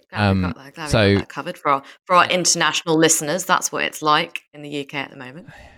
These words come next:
Speaker 2: That's right. Yeah, they make you, they make you watch The Love Guru while you're facing towards Mecca. That's how it is now. Um, that's what,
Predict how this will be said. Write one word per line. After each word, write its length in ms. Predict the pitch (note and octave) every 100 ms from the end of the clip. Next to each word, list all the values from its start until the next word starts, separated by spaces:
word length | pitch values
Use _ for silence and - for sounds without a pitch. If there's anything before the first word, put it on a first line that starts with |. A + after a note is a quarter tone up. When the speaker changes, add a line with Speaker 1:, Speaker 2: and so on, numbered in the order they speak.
| _ - -
Speaker 2:
That's 280 | A#2 A#2 -
right. 260 | D#3+ F3 -
Yeah, 360 | A2+ D#3+ E2
they 160 | F2+ G#2
make 280 | G#2+ G#2+ -
you, 140 | A2
they 120 | G#2+
make 180 | A2 A#2
you 160 | A#2 A2+
watch 320 | B2+ D3+ -
The 100 | A#2+
Love 240 | A2 G#2
Guru 380 | - F#2+ F#2 G2
while 160 | G2 F#2+
you're 120 | G2
facing 400 | G#2+ G#2 G2+ F#2+
towards 400 | G2 F#2 F#2 F#2
Mecca. 460 | F#2+ G2 - F2 - _
That's 180 | G#2 -
how 180 | F#2+ F#2+
it 80 | G2+
is 140 | F#2+
now. 240 | D#2 F2+ - _ _ _ -
Um, 480 | F#2+ F#2 F#2 F2+ F2+ _ _ -
that's 180 | G2+ -
what, 160 | G#2+